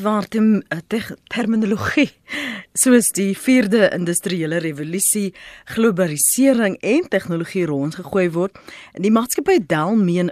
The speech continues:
vyfentagtig persent van bedrywe vir toekomstige werk, want in twintig dertig nodig sal wees,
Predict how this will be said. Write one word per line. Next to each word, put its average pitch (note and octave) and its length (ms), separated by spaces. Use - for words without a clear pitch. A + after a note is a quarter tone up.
vyfentagtig - 840
persent G3 640
van E3 340
bedrywe E3 540
vir F3+ 220
toekomstige D4+ 440
werk, - 400
want E3+ 400
in E3+ 220
twintig C#4 340
dertig E3 460
nodig F#3 380
sal G#3 220
wees, E3+ 260